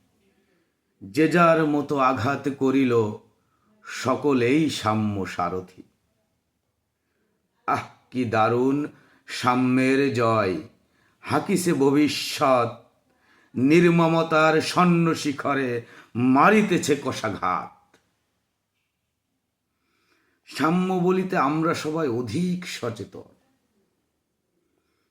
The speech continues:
ভাবছি এবার খুলব নতুন সাম্য নিকেতন।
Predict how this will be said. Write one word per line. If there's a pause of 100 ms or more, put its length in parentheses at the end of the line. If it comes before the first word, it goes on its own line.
(140)
ভাবছি
এবার
খুলব
নতুন (440)
সাম্য
নিকেতন।